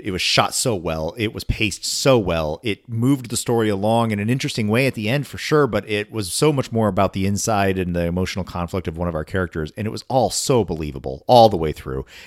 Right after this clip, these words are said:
And the variations of the characters, I was right there with, not, not one moment felt like it was out of place, even though it all felt out of place. It was just delightful to watch. It was so much fun.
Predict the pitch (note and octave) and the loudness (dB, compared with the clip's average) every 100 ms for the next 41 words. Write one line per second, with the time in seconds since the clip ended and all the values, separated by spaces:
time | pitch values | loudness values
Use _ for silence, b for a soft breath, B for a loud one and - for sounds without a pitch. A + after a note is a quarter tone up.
0 | - G#2 G#2 G2 D3 C#3+ A#2+ A2+ - G2+ | -2 0 0 4 6 8 6 4 2 -2
1 | F#2+ F#2 - F#2 - F2+ E2+ - G2 G2 | -4 -4 0 0 0 -4 -4 -2 0 0
2 | F#2 G2 B2+ G#2+ - F#2 G2 G#2+ - B2+ | -4 0 0 0 0 -2 -2 -4 -6 -2
3 | C3 - A#2 C#3+ C#3+ A2+ A2 A#2 A#2 G2 | 0 -2 -6 0 2 2 2 4 4 4
4 | F2 - F#2+ F2 E2+ F2+ D#2+ D#2 - D#2 | -2 -2 -2 -2 -2 -2 -4 -6 -4 -6
5 | C#2+ - - D2 C#2+ - b b b G#2+ | -6 -10 -8 -6 -4 -6 b b b 0
6 | G#2+ G#2 G2+ - b - A#2 - G2+ G2 | 2 4 4 0 b 0 0 2 4 4
7 | F#2 - D#2 - D2+ C#2 C#2 - C2+ C2 | 2 -2 -4 -4 -6 -6 -8 -10 -8 -6
8 | - - C#3+ C3 G#2+ A2+ D#3+ D3 - G#2 | -6 -6 -2 -2 -2 -2 2 2 2 -2
9 | A2+ G#2 G2 F#2 F2+ - E2 D2 B1 A1+ | 0 0 2 2 0 -4 -6 -4 -6 -10
10 | - - _ _ C#3 C3+ - - A2+ E2+ | -12 -16 _ _ 2 4 2 2 2 0
11 | D2 - A1+ A#1 | -4 -10 -14 -14